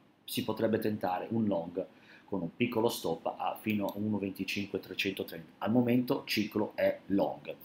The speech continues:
tutti e tre cicli ci abbiamo la conferma. Poi, eh, andiamo a vedere adesso, eh,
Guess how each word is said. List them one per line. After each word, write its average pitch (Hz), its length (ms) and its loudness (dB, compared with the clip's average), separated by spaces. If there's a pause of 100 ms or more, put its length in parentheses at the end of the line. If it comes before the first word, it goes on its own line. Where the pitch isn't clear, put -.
(240)
tutti 120 240 2
e 113 40 0
tre 113 200 2
cicli 107 360 0
ci 107 120 0
abbiamo 95 340 2
la 98 220 2
conferma. - 580 -8 (1160)
Poi, 110 420 10
eh, 95 800 2 (800)
andiamo 120 280 6
a 113 40 6
vedere 113 260 6
adesso, 98 1000 2
eh, 90 60 0